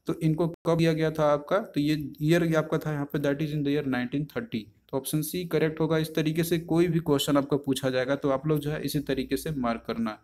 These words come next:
तो आप लोग एक क्रम में याद रखना, आप लोग उस लिस्ट को याद कर लेना अच्छे से, आपका कोई भी क्वेश्चन आएगा तो उससे आपके बन जाएंगे। ये जो है पीडीएफ़ में हमने दिया हुआ है पूरा कंटेंट।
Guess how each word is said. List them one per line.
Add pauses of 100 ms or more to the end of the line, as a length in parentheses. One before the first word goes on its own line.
(260)
तो (120)
आप
लोग
एक
क्रम
में
याद
रखना,
आप
लोग
उस
लिस्ट
को
याद
कर
लेना
अच्छे
से, (680)
आपका
कोई
भी
क्वेश्चन
आएगा
तो
उससे
आपके
बन
जाएंगे। (380)
ये
जो
है
पीडीएफ़
में
हमने
दिया
हुआ
है
पूरा
कंटेंट।